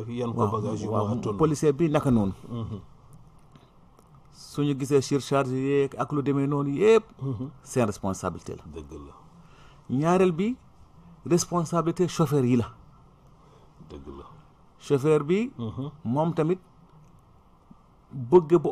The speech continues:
Speaker 2: ëpp.
Speaker 1: Waaw, waaw.
Speaker 2: Tax na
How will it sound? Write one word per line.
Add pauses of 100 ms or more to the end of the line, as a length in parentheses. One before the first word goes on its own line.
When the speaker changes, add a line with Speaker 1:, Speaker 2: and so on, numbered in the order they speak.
Speaker 2:
ëpp. (680)
Speaker 1:
Waaw,
waaw. (840)
Speaker 2:
Tax
na